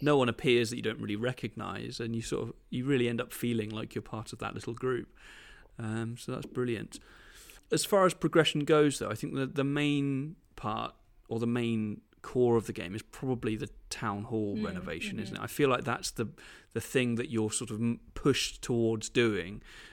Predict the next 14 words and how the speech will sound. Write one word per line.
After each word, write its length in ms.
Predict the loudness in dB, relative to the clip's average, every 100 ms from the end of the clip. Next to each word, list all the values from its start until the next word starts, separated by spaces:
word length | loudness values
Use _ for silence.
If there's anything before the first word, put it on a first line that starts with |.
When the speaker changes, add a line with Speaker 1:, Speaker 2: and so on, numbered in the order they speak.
| -6
Speaker 1:
um, 320 | 2 2 2 0
which 200 | -4 -2
involves 460 | 4 6 6 4
sort 240 | -2 -2 -2
of, 240 | -6 -8 -20 -20 _ _ -20 _ _ _ -12
uh, 240 | -8 -6 -6 -10 -18 -10
it's 120 | -4
almost 340 | -2 -2 -4
a 220 | -6 -6 -10
mystical 640 | -6 -2 -2 -2 0 2 2
element 380 | 0 -2 -4 -4
with 100 | -2
Speaker 2:
Yeah. 160 | 0
Speaker 1:
little 440 | -2 0 0 -2